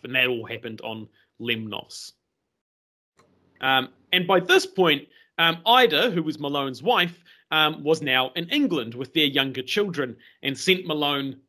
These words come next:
uh, some lavender, which he kept in, in his, um, identity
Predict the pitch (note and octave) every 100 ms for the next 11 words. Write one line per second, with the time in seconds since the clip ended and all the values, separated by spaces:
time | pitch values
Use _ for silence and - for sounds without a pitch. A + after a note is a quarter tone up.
0 | - C3+ C3 B2+ - C#3+ C3 F3+ F#3 D3+
1 | C3 A#2 A2 A#2+ C3+ - D3 D3+ D3+ -
2 | C#3+ A2+ - - C3+ B2 C3+ C3 A2+ -
3 | B2+ B2 B2 B2 C#3 - D#3+ C#3+ A#2 C3+
4 | A2+